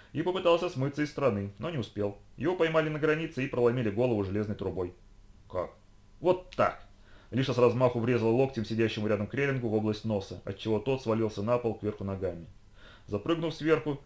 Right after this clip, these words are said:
девчонка отключила его прямым ударом в лицо. От такой неожиданности Алик поперхнулся. "Ты чего?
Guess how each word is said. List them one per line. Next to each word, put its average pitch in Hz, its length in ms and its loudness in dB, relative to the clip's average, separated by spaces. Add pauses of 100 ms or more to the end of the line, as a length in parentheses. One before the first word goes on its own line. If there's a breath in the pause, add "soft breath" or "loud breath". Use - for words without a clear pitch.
(100)
девчонка 127 380 -2
отключила 131 400 0
его 120 120 6
прямым 120 280 0
ударом 110 300 2
в 98 40 -4
лицо. 101 400 -6 (640)
От - 160 -14
такой 120 260 0
неожиданности 120 560 0
Алик 110 240 0
поперхнулся. 98 680 -6 (220)
"Ты 160 100 -6
чего? 175 520 2